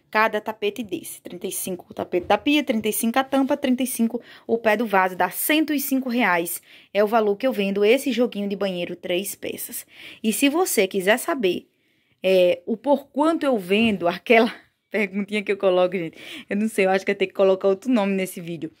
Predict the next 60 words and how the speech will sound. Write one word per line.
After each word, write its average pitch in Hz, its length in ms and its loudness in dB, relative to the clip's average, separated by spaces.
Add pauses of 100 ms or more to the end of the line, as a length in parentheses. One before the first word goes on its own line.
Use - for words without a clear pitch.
(300)
Se - 140 -2
você 247 280 4
quer 247 160 2
saber 226 300 4
o 226 80 0
cálculo 269 480 2
que 302 80 -4
eu 269 60 0
faço, 190 480 -2 (360)
se - 140 2
eu 226 60 8
tô 262 120 2
lucrando 262 720 2
vendendo 202 380 -2
desse 190 240 -2
preço 190 320 -4
de 196 80 -2
trinta, 214 400 2
de 170 100 -4
trinta 180 240 -6
e 180 60 -2
cinco, 247 320 0
porque... 202 400 2 (500)
Se - 140 -2
eu 247 60 6
não 277 100 6
vendo 262 160 6
trinta 233 220 -4
e - 20 -2
cinco, 247 240 0
eu 285 40 -6
vendo 320 180 2
de 359 80 -2
trinta. 208 340 -6 (400)
Se - 220 0
você 269 260 2
quer 254 120 2
saber 220 260 2
se 233 80 -2
eu 233 40 -2
tô 214 120 -2
lucrando, 190 440 -2
quer 202 160 0
saber 214 560 2 (400)
como 330 240 4
que 370 100 0
eu 277 60 4
faço 233 460 0 (380)
pra 254 280 4
eu 240 160 4
descobrir 226 560 -6
o 269 80 -6
preço 254 460 2
que 247 80 -2
eu 220 40 4
vou 233 120 0
vender 202 260 -4
cada 240 300 -2
pecinha 208 500 -2
dessa, 214 420 2